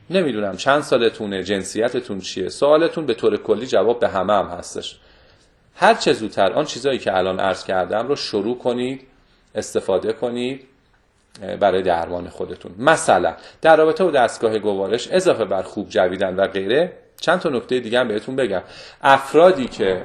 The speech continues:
مشکلات دستگاه گوارش دارن و بیشتر در معرض میگرن قرار می‌گیرن، اینا باید یاد بگیرن چیزایی که تیلیت می‌شه، مثلاً خمیری می‌شه، نخورن.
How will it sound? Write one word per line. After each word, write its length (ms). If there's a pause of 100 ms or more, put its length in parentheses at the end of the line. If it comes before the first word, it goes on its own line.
مشکلات 540
دستگاه 600
گوارش 460
دارن 680 (300)
و 80
بیشتر 320
در 260
معرض 420
میگرن 460
قرار 300
می‌گیرن، 560 (300)
اینا 160
باید 260
یاد 180
بگیرن 400
چیزایی 320
که 120
تیلیت 500
می‌شه، 440
مثلاً 400
خمیری 580
می‌شه، 260
نخورن. 720